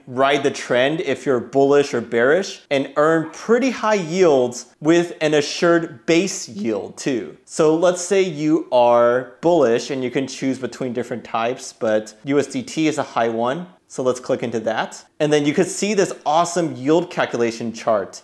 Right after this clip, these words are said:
The higher the price goes, the higher the yield, because this is a bullish trend product.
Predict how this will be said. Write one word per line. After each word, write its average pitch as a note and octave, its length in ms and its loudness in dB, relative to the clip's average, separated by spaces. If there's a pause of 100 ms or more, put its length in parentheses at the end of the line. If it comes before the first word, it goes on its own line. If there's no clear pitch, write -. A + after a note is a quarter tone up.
(120)
The C#3+ 80 0
higher D3+ 300 2
the D3 80 2
price D3 320 0
goes, E3 320 2
the E3+ 80 0
higher C#3 280 0
the A#2+ 120 -2
yield, A#2 400 0
because A2+ 220 -4
this A#2 200 -6
is A#2+ 220 -10
a B2 420 -2
bullish D#3 800 0
trend G#2+ 480 -4
product. F#2+ 500 -4